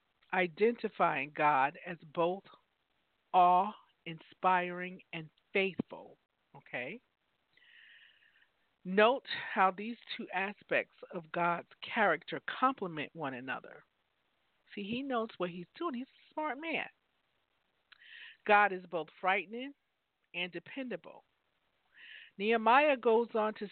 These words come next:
state that God is approachable as well. Some of us, at, during that time, they was afraid of God. They were afraid to approach God, uh, of, because of fear. So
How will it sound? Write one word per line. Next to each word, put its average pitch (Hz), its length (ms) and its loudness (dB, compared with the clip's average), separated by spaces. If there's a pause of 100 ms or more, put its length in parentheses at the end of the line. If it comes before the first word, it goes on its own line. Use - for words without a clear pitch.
(140)
state 247 380 -2 (100)
that 185 180 0
God 208 380 -2 (120)
is 196 220 -6 (140)
approachable 190 880 -8 (240)
as 180 220 -8
well. 208 480 -6 (960)
Some 240 180 4
of 247 140 0
us, 226 220 6 (340)
at, 185 180 -4
during 208 240 0
that 240 260 0
time, 202 300 2
they 214 120 0
was 269 160 -6
afraid 226 400 -2
of 175 80 -4
God. 127 380 -2
They 175 120 -4
were 196 400 -6
afraid 208 440 -2 (120)
to 190 120 -8
approach 220 420 -4 (160)
God, - 300 -2 (1040)
uh, 165 280 4 (120)
of, 180 100 -8 (300)
because 196 300 -8
of 170 140 -16
fear. - 440 -2 (1160)
So 196 200 0